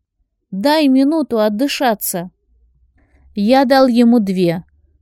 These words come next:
после чего он зашевелился. «У вас есть здесь какие-нибудь жуки?» спросил Игла. «У меня такой активный метаболизм,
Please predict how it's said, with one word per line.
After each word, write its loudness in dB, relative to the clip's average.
после 0
чего -2
он -2
зашевелился. -6
«У -2
вас -2
есть 0
здесь -4
какие-нибудь -2
жуки?» -6
спросил -2
Игла. -4
«У 0
меня 2
такой -2
активный -2
метаболизм, 0